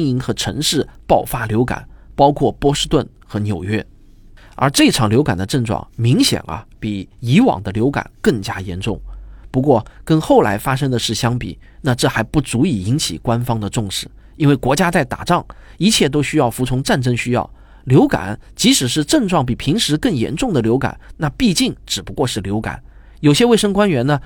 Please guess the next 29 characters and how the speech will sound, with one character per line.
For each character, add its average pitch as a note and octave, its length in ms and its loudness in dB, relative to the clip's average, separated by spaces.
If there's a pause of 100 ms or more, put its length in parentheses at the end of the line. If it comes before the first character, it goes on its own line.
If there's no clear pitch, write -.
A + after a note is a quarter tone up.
(120)
比 C#3+ 100 4
如 F3+ 220 6
因 A3+ 220 0
治 D#4+ 200 -2
理 D#3+ 100 4
黄 B2+ 300 0
热 C4 100 4
病 F#3 240 -2
而 B2 140 -2
蜚 - 400 -4
声 E3 160 2
海 - 240 -6
外 C3+ 220 0
的 G#2+ 100 -4
格 C3+ 160 2
格 E3 140 0
斯， F#3 240 -2 (160)
就 E3 120 4
呼 G#3 220 -2
吁 F#3 160 4
军 F3+ 180 0
方 F#3+ 280 0
要 C#3+ 100 -2
采 - 260 -2
取 - 180 -4
隔 B2+ 200 0
离 E3 140 0
措 D3 200 -2
施， D3+ 240 -2